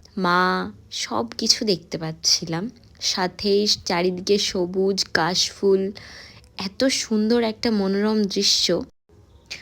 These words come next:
মনটা just এমনিই ভালো হয়ে যাচ্ছিল। আর সাথে আমার পরিবারও ছিল, তো মাকে দেখা করতে যাওয়া, সাথে পরিবার, সব মিলিয়ে মোট কথা বেশ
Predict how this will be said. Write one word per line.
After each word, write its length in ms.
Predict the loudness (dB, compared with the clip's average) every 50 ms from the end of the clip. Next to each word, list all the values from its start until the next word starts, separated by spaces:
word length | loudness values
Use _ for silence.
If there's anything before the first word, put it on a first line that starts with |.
| -20 -14 -6 -2
মনটা 360 | 0 2 2 2 2 0 0
just 320 | 0 0 0 -2 -2 -4 -8 -10 -2 0
এমনিই 560 | 2 2 4 4 4 6 8 8 8 8 6
ভালো 300 | 6 4 2 0 0 0
হয়ে 140 | 0 0 0
যাচ্ছিল। 580 | 0 -2 -4 -2 -2 -2 -2 -2 -2 -6 -8 -10 -12 -14 -16 -16 -14 -6
আর 120 | -4 0 2
সাথে 480 | 4 4 6 4 4 2 2 0 0
আমার 220 | 0 2 2 0 0
পরিবারও 480 | 2 2 2 4 4 4 4 4 4
ছিল, 400 | 4 4 4 4 2 0 -2 -4 -6 -8 -14 -20 _ -10 -4
তো 240 | 0 2 4 4 2
মাকে 440 | 2 2 0 0 -2 -2 -2 -2 0
দেখা 260 | 0 0 0 -2 -4
করতে 360 | -2 -2 -2 0 2 0 2
যাওয়া, 560 | 4 4 4 4 4 4 4 2 2 0 -4 -8 -14 -20 -20 -20 -20 -20 -20 -12 -8
সাথে 380 | -4 -2 0 -2 0 0 -2 0
পরিবার, 640 | 2 2 2 2 2 4 4 4 4 4 2 0 -4 -8 -14 -20 -20 -20 -20 -14 -8 -6
সব 340 | -2 2 2 4 4 4
মিলিয়ে 360 | 4 4 4 4 4 2 2 2
মোট 300 | 2 2 0 0 -2 -4
কথা 560 | -4 -4 -4 -2 -2 0 0 0 0 -2 -4 -6 -12 -20 -20 -20 -20 -20 -20 -18 -4 2
বেশ 500 | 4 4 6 6 6 6 4 2 0 -6